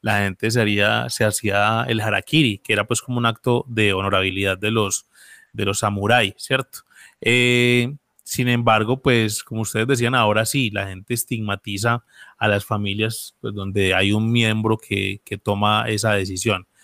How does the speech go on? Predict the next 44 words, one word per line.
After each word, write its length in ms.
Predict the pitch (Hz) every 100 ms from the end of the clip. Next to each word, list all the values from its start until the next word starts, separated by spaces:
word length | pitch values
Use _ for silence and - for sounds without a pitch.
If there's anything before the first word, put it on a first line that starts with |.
| - - - -
Pero 200 | 143 143
teniendo 280 | 151 160
en 80 | 190
cuenta 260 | 196 180 180
de 120 | 147
que, 340 | - 120 107 104
pues, 140 | 104
esta, 580 | 110 - 143 139 139 139 143
esta, 400 | - 131 127 135
eh, 220 | 113 117
este, 340 | 113 - 131 139
este 160 | -
espacio 540 | 139 - 127 120 127 127
va 260 | 123 120
para 160 | 127 113
las 160 | 98
redes 340 | 98 95 104 110
sociales 800 | 107 - 98 92 113 113 - - _ - _
y 80 | 113
que 120 | -
nos 140 | 107 101
escuchan 480 | - 107 - 123
personas 640 | 117 110 101 101 113 - - - - _
a 140 | -
lo 140 | 98
largo 320 | 101 104 113 120
y 80 |
ancho 440 | 117 113 123 117 120
del 100 | 113
territorio 520 | 104 101 101 - 104 107
colombiano, 640 | 110 98 98 95 104 110
pero 140 | - 107
también 200 | 101 104
en 40 |
otras 200 | 110 120
partes 260 | 123 120 117
del 140 | 120
mundo, 420 | 120 110 107 120 - _ _ _ _
yo 240 | 110 113 113
quería 460 | - 139 139 139
preguntarles 560 | 135 117 107 98 101 117
a 20 |
ustedes, 340 | 110 - 101 104
bueno, 360 | 104 95 107